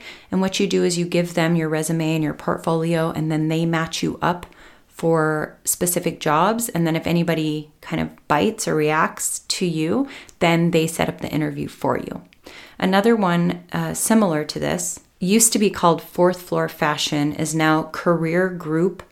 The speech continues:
companies dot com. And this is fashion specific again. I have often, in my experience, found temporary work with a company and then they decide to keep you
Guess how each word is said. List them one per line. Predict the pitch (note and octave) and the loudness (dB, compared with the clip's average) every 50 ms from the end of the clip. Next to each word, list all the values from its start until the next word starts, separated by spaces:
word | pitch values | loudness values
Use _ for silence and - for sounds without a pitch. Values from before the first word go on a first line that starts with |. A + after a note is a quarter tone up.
| _ - _ _ _ | _ -20 _ _ _
companies | - - - F3+ F3 F3 F#3+ F#3+ F#3+ F#3+ F#3+ F#3 - - | -10 -2 0 0 0 2 2 2 2 2 0 -2 -4 0
dot | - E3+ D3+ - - - - | 2 2 2 2 0 -4 -12
com. | - - C#3 A#2+ - - - - - - - - - - - - - | -6 -2 -2 -2 -2 -2 -6 -10 -12 -14 -18 -18 -18 -18 -20 -10 -2
And | F3 E3+ E3+ | 0 4 4
this | F3 F3 F3 - | 4 4 4 2
is | F#3+ F#3 F#3 - - _ _ | 2 2 0 -2 -6 _ _
fashion | - - - E3+ E3 - - E3+ D#3 D#3+ | -2 6 6 6 8 6 4 0 0 0
specific | D#3 - - D#3+ - - C#3+ - - - - - - - | -2 -4 -6 -6 -4 -4 -6 -4 -6 -8 -8 -10 -10 -10
again. | D#3+ D3+ - D#3 - - E3+ F3 - - - - - _ _ _ _ _ _ - | -8 -6 -6 -6 -4 -4 -4 -6 -6 -12 -20 -20 -20 _ _ _ _ _ _ 6
I | F3+ G3 | 6 6
have | G#3+ G3+ G#3 F#3 E3+ | 6 6 2 2 4
often, | D#3+ D#3+ D#3+ - - D#3+ | 4 4 4 4 0 -2
in | D#3 D3+ E3+ | 0 0 2
my | A3 C4+ B3+ | 2 2 2
experience, | - - - - D3+ D3 D3 D3 D3+ D#3 E3 - - - - _ _ F3 - - _ _ _ | 2 -2 -4 -2 0 0 0 0 0 -2 -4 -6 -8 -10 -14 _ _ -14 -14 -14 _ _ _
found | - D#3+ D#3+ D#3+ D#3+ E3 - - - | 2 4 4 4 2 0 -2 -6 -6
temporary | - F3 E3 E3+ F3+ E3+ D#3 D3+ D3+ D3 | -4 -4 -2 0 0 0 2 2 0 0
work | D3 D3+ D3+ D3+ E3+ | 0 -2 -2 -2 -4
with | E3 E3+ | -6 -6
a | D#3 | -4
company | - D#3+ D3+ D3+ - F3+ G3+ G#3+ A3 - | -4 -4 -2 -2 -2 -2 -2 -2 -2 -2
and | E3 E3 D#3 | -2 0 0
then | D#3 D#3 | 0 2
they | D3+ D3+ | 0 0
decide | D3 D3 D#3 - - D#3 C#3+ C#3+ C#3 C#3 | -2 -2 -4 -4 -2 0 0 0 -2 -2
to | - - | -6 -8
keep | - - - C#3 C#3 - | -8 -4 -4 -4 -4 -4
you | - - - - | -6 -8 -8 -8